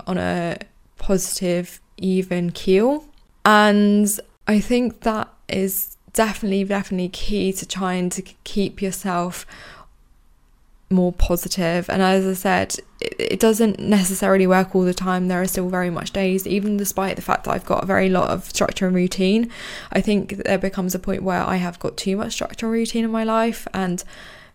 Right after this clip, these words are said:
um, anything outside of that norm tends to give me a bit of anxiety. Um, and again, that's something I'm definitely working through with,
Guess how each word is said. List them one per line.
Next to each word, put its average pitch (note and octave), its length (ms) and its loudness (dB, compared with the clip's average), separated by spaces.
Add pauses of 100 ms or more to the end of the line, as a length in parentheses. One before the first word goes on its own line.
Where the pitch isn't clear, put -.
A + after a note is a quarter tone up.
(100)
um, F#3 560 -6 (320)
anything G3 400 0
outside F#3+ 460 -2
of F#3 80 -4
that - 160 -6
norm F#3 560 -2 (100)
tends F#3 280 -2
to F3+ 100 -8
give F#3 140 -8
me F3+ 100 -4
a F3+ 80 -6
bit - 160 -6
of - 60 -8
anxiety. G#3 880 -2 (460)
Um, F#3+ 520 -4 (180)
and F#3+ 180 -2
again, G3 300 -2
that's - 180 -6
something F3+ 240 -6
I'm F3+ 120 -6
definitely F3 300 -6
working F3 320 -6
through E3+ 260 -6
with, E3+ 140 -8